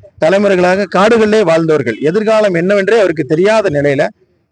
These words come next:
அதையெல்லாம் சொல்லுவதற்கு ஒரு வாய்ப்பை ஏற்படுத்துங்கள்னு நாங்க வந்து அவரிடத்துல சொல்லி காட்டினோம்.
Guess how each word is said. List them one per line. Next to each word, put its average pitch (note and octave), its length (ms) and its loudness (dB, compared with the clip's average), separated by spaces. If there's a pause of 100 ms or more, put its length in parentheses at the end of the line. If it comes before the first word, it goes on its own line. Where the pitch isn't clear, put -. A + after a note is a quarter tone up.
அதையெல்லாம் A3 720 2
சொல்லுவதற்கு A#3 600 0
ஒரு G#3+ 120 2
வாய்ப்பை G3 440 0
ஏற்படுத்துங்கள்னு F3 560 0
நாங்க D#3 220 -2
வந்து D3+ 220 -2
அவரிடத்துல D3 460 -4
சொல்லி D3 220 -2
காட்டினோம். C#3 340 0